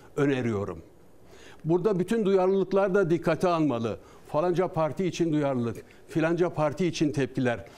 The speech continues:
Bunları da dikkate alarak, bunların da giderilmesi amacıyla bir çerçeve metni hazırlanmalı ve çağrıda bulunmalı ve dolayısıyla ittifakın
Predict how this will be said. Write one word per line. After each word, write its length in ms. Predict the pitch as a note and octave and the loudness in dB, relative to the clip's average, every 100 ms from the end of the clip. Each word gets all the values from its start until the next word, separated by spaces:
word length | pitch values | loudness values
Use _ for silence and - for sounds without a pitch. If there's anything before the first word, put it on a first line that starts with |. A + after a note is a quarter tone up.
| - - | -16 -4
Bunları 500 | C#3 F3 F#3+ G#3 A3 | 0 2 4 2 2
da 180 | G#3+ E3+ | 2 0
dikkate 420 | F3 F#3 D#3+ D#3 | 0 -2 0 0
alarak, 440 | C#3+ B2+ A2 G2+ | 0 -2 -4 -4
bunların 400 | C3+ C#3+ E3 A3+ | -2 0 2 2
da 80 | G#3+ | 2
giderilmesi 640 | F3+ F3 E3+ E3 D#3+ - | 2 2 2 2 0 0
amacıyla 680 | D#3 D3+ C#3+ D3 D3+ C#3+ A3 - - - | 2 2 2 2 2 2 0 -6 -16 0
bir 200 | F3+ F3+ | 0 2
çerçeve 560 | - E3+ E3 F#3 F#3 F3 | 0 -2 0 2 2 2
metni 560 | D#3+ D3 - D#3+ A#2 - - | 2 0 -2 0 0 -6 -8
hazırlanmalı 880 | - D3 D#3 C#3+ D3 D3 C#3 F#3+ A#3+ - - D#3 | -4 -2 0 2 2 0 2 0 0 -6 -6 -4
ve 140 | D3 | -2
çağrıda 480 | - D3 D3+ D#3 F#3+ | -2 -2 0 0 0
bulunmalı 480 | E3+ E3 D#3+ F#3 G#3 | 0 2 0 0 0
ve 140 | F3+ | 0
dolayısıyla 500 | D3+ F#3 F#3 G#3 E3+ | 0 0 0 0 0
ittifakın 840 | F#3+ F#3 - D3 F3 E3 - A#3 | 0 -4 -4 0 0 0 0 -2